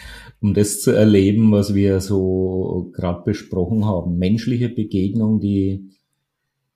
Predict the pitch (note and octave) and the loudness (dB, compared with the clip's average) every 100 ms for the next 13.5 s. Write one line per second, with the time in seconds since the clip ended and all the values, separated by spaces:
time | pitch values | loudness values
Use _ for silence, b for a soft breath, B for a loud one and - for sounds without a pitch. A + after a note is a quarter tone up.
0 | _ G2+ F#2+ G#2 - - C3+ F3 F3 D#3 | _ 0 2 2 0 -2 2 2 2 0
1 | A#2+ - G#2+ F#2+ G2 F#2+ G2 F2+ F#2 F#2+ | 0 0 0 0 -2 -2 -2 -2 -2 -2
2 | F#2 F#2+ - G2+ G2+ G#2+ A#2+ G2 F#2 F#2+ | -4 -4 0 2 2 2 2 0 0 0
3 | A2 A2+ B2+ F#2+ F2 F2+ F#2+ F#2+ - G2 | 0 2 2 2 0 0 -2 -4 -4 -2
4 | F#2+ F#2 F#2 - G2+ F#2 G2+ - A2 F#2+ | -2 -4 -6 -4 -4 -2 -4 -2 -2 0
5 | F2+ E2 F2 F2 - F2+ F2 F2 E2+ F2 | -2 -2 -4 -8 -10 -8 -6 -6 -8 -10
6 | - F2 F#2+ G2+ b b b b - F#2+ | -8 -6 -6 -8 b b b b -8 -4
7 | F#2 F2+ F2+ F2 - _ _ _ - - | -2 0 0 -2 -8 _ _ _ -14 -2
8 | G#2 G2+ G2 - - C3 C#3+ C#3+ C#3+ C#3+ | 0 2 -2 -2 -4 0 4 4 2 -4
9 | - C3 B2+ A#2+ A2+ A2 - A2 F#2+ A2 | -2 0 0 -2 -2 -4 -4 -2 0 0
10 | A#2+ A2 G#2 - A2+ A#2+ A#2+ A#2+ - G2+ | 2 0 -2 -4 -2 -2 -2 -2 0 0
11 | F#2+ F#2 G#2 G#2 G#2 F#2 - A2 A#2 B2+ | 0 0 0 0 0 -2 -4 -2 0 0
12 | B2 - G2 - - - - G#2 G2 G#2 | -4 -8 -6 -6 -8 -8 -4 0 2 4
13 | A#2 B2 F#2 D#2+ D#2 | 6 4 2 -6 -10